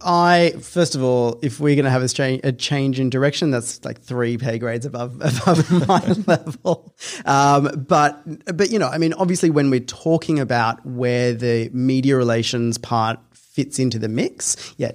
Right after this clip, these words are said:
definitely that conversation changes, because people are doing multifaceted campaigns far more than they ever used to. So absolutely, we have to talk to people in that regard. However, you know, in terms of our product,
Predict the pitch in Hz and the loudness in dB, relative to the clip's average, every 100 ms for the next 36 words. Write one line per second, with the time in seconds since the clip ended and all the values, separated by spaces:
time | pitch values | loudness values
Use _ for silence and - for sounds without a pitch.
0 | - 110 110 110 117 110 - 120 113 120 | -8 -10 -10 -8 -8 -6 -2 -2 0 -2
1 | 113 117 190 226 131 113 131 131 123 - | -2 0 2 4 2 2 0 2 0 -2
2 | - - 139 131 131 120 127 120 120 117 | -10 0 2 4 2 2 2 2 2 2
3 | 120 117 123 117 - 113 107 113 113 - | 0 -2 -2 -2 -2 -4 -2 -4 -4 -4
4 | 110 107 110 107 113 113 - 156 135 117 | -4 -4 -6 -6 -6 -6 -2 0 2 0
5 | - - - 64 - - 139 - - 117 | -2 -8 -8 -10 -10 -10 -8 -8 -6 -2
6 | 143 156 139 135 127 123 110 117 110 - | -2 0 0 0 -2 -2 -2 -2 -2 -4
7 | - - - - - - 117 117 113 113 | -8 -8 -14 -14 -8 0 0 0 0 0
8 | 113 113 - 117 113 123 - - - 143 | 2 -2 0 0 0 -2 -4 -6 -4 2
9 | 143 175 139 110 - - - - 135 123 | 6 6 4 -2 -6 -8 -18 -6 0 0
10 | 127 156 151 135 113 104 - - 117 127 | 2 4 4 4 0 0 -12 -6 -2 0
11 | 285 - | 0 -4